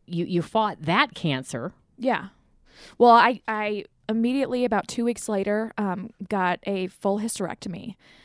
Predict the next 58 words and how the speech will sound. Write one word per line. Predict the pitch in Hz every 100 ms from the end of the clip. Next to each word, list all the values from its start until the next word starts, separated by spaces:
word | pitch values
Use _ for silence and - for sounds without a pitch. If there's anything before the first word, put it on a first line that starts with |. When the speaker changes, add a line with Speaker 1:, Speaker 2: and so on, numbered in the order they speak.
| -
Speaker 2:
And | - 208 190 185
I | 190
was | 190 196
twenty-five | - 214 196 180 180
at | 190
the | 185
time. | - 127
Now | 190 214
I'm | 190
twenty-six, | - 208 196 226 180 -
but, | - 185 - - - - - -
um, | 214 196 156 196
Speaker 1:
And | 175
that's | 214 -
traumatic | - 180 139 127 156
because | 175 170
Speaker 2:
and | 254
Speaker 1:
you're | 247
Speaker 2:
we |
Speaker 1:
wanting | 311 320
to |
Speaker 2:
haven't | 320 240
Speaker 1:
have | 185 160
children. | - 285 240 139
Speaker 2:
Exactly. | 208 214 - 226
We | 214
haven't | 202 196
had | 214 208
kids | - 196 190
yet. | 220 226 -
Um, | 214 196 185 185 208 -
but, | 190 214 196 - _ -
you | 220
know, | 202
we | 202
prayed | 226 196 185
about | 202 226
it | 269 269
and | - 196 190 208
God | 190 190
really | 202 208
put | - 190
a |
peace | - 196 202
in |
our | 196
heart | 190 185 202 -
that | 196 170 - - - _
you | 214 226
are | 175 196
gonna | 247 269
have | 247 233
kids. | 226 190 262 - - _ - _ _ _ -
They're | 226
just | 269 -
gonna | 294
be | 294
adopted. | 302 320 - 170